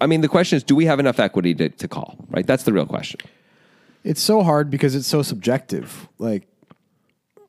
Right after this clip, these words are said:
Speaker 2: how frequently does it happen that they, both our opponents have flush draws? Like, that's an amazing spot.
Speaker 1: Right. Um,
Speaker 2: I don't think it's that frequent.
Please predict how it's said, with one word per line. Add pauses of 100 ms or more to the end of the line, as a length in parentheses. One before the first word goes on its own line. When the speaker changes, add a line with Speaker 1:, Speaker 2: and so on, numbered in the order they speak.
Speaker 2:
how
frequently
does
it (240)
happen
that
they,
both
our
opponents
have
flush
draws?
Like,
that's
an
amazing
spot. (760)
Speaker 1:
Right. (100)
Um, (960)
Speaker 2:
I
don't
think
it's
that
frequent.